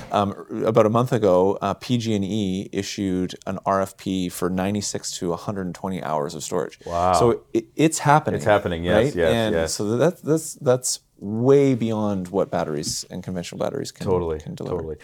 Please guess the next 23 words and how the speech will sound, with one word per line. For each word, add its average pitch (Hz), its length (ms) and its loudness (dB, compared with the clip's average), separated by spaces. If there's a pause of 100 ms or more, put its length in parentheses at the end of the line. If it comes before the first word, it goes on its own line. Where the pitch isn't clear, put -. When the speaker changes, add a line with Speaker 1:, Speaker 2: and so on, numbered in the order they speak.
(200)
Speaker 1:
And 113 100 -6
I 104 120 -2
love 127 200 4
the 143 60 -2
piece 123 240 -8
about 87 300 0 (320)
diversity, 78 540 -4
because 73 480 -14 (320)
yesterday 82 480 -6
we 73 160 -4
had 73 160 -2
a, 69 260 -6 (360)
uh, 76 60 -16 (120)
we 80 100 -12
were, 80 160 -10 (180)
we 82 100 -10
had 76 120 -6
another 78 240 -6
podcast 73 640 -6
about, 73 300 -6 (520)
um, 73 420 -8 (260)
it - 120 -16
was - 180 -16